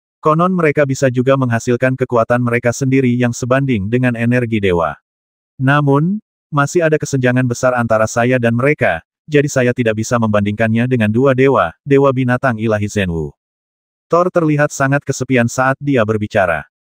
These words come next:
Terlihat bahwa dia teringat saat dia bertarung dengan Dewa Zenwu dan Dewa Binatang.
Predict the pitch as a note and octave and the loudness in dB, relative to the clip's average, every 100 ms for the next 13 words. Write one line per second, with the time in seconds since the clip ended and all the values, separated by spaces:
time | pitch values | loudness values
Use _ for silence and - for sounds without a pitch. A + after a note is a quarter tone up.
0 | _ D#3+ D#3 D#3 E3+ D#3+ D3+ E3 D#3+ D3 | _ 0 2 2 2 2 2 2 2 0
1 | C#3+ C3 B2 - A#2+ B2+ C3+ A#2+ A2+ A2+ | 2 0 0 -2 -2 -2 0 0 0 0
2 | A2+ B2+ B2 A#2 A2+ A#2 B2 A#2+ C#3+ D3+ | 0 0 0 0 2 2 2 2 0 0
3 | C3+ F#2 A2+ B2+ B2+ A#2+ B2 A#2 G#2+ G2 | 0 0 0 0 2 2 2 2 0 -4
4 | F#2 F2 D#2 | -2 -4 -6